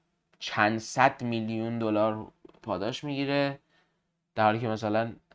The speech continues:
الان در این حالت قرار گرفته بود که اگه این خرید انجام نمی‌شد، شاید شش ماه دیگه اخراج می‌شد بدون هیچ سود و فلانی، صرفاً پرتش می‌کردن بیرون به خاطر اینکه از دستش راحت بشه.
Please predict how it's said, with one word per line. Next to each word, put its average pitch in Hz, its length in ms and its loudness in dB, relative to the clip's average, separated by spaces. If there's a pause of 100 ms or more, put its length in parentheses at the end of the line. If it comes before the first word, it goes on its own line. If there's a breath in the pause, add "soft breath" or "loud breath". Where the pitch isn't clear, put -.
الان 104 360 4
در 107 120 0
این 104 100 0
حالت 107 240 -2
قرار 107 240 8
گرفته 113 320 2
بود 117 120 -2
که 113 120 2
اگه 98 120 4
این 101 100 -4
خرید 92 240 -2
انجام 98 280 -2
نمی‌شد، 98 260 -4
شاید 117 200 0
شش - 320 -8
ماه 127 80 0
دیگه 120 180 6
اخراج 123 320 6
می‌شد 127 220 0
بدون 120 180 4
هیچ 113 380 2 (420)
سود 113 240 0
و - 40 6
فلانی، 101 380 4
صرفاً 80 260 -4
پرتش 95 380 0
می‌کردن 73 340 -4
بیرون 92 220 -4
به 90 80 -8
خاطر 78 140 -10
اینکه 80 160 -6
از 64 80 -6
دستش 78 300 -6
راحت 67 200 -4
بشه. - 180 -14